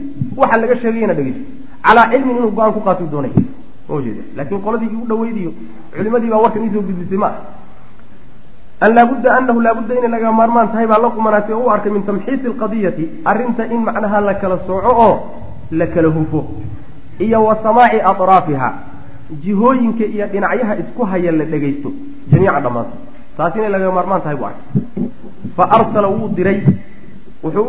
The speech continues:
u cidiray Najaashi markaa ilal muslimiina buu u cidiray. "Bal nimanka ha la ii keeno," wax aad ka sheegaysaan. "Wa dacaahum," wuuna u yeedhay.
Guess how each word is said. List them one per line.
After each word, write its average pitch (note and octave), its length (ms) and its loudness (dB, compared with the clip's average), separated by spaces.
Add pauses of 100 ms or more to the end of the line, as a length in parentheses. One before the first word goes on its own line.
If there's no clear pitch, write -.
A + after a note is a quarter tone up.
u A3 80 -4
cidiray F#3 420 0
Najaashi F3 400 0
markaa G3 360 0
ilal A3 180 0
muslimiina E3+ 460 0
buu C#3+ 100 -4
u C#3 40 -4
cidiray. G#2+ 320 -8 (160)
"Bal - 140 0
nimanka G#3+ 360 0
ha E3+ 100 -2
la D#3 120 0
ii F3 60 2
keeno," C3 260 6 (460)
wax B2 180 -6
aad D#3+ 160 -2
ka F#3+ 80 -4
sheegaysaan. A#2+ 400 -6 (720)
"Wa F#3 140 4
dacaahum," G#3 480 6
wuuna G#3 160 4
u G3+ 100 0
yeedhay. C#3 260 2